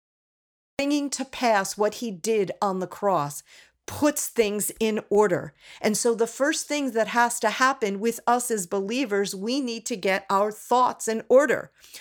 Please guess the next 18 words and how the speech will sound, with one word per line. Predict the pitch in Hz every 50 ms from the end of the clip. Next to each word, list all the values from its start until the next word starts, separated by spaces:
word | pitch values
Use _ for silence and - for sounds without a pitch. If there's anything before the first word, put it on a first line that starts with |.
| - -
We | 226 233 220
need | 220 233 247 269 294 -
to | - 294 226
get | 196 226 214 220 220 -
into | 226 214 214 202 - - 226 - -
alignment. | 220 208 202 208 208 208 226 240 214 165 120 95 - - - - _ -
And | 226 220 208 180 - _ _ _ _ _ _ _ _ _ _ _ _ _ _ _ _ - -
afraid | 233 254 277 294 277 - -
of | 226 220 190 190 190 170 160 _
dying | - - 190 202 220 220 208 180 - - 147 - - - - - -
wi-, | 190 180 220 220 - - _ -
creates | - - 262 254 - - 220 214 208 202 - -
such | - - 254 277 269 - - 190 160 - _ -
bondage | 226 220 233 262 277 254 190 175 165 160 - - -
in | - 220 214 220 220
our | - 208 202 196 208
lives. | 202 196 202 208 220 226 214 170 - 151 160 185
We're | 175 202 190 185